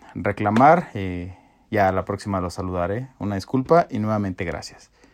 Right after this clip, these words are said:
Estamos ya a treinta días de que la N B A, uno de los deportes más vistos a nivel mundial, reanude la temporada dos mil diecinueve dos mil veinte.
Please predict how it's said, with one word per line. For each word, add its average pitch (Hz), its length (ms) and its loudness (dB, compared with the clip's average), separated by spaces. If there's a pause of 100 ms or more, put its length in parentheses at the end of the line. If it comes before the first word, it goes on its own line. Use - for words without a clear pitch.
(1400)
Estamos 214 400 6
ya 202 260 6
a 151 120 2
treinta 190 340 4
días 190 240 6
de 165 100 2
que - 120 0
la 135 100 6
N 165 160 4
B 151 100 4
A, 135 220 0
uno 143 240 2
de 139 80 0
los 110 140 0
deportes 120 500 -2
más 120 240 4
vistos 143 380 0
a - 20 0
nivel 110 220 2
mundial, 110 560 2
reanude 127 480 4
la 123 160 2
temporada 113 440 2
dos 107 140 0
mil 110 140 0
diecinueve 107 360 -2
dos 98 160 -2
mil 98 160 -6
veinte. 98 460 -6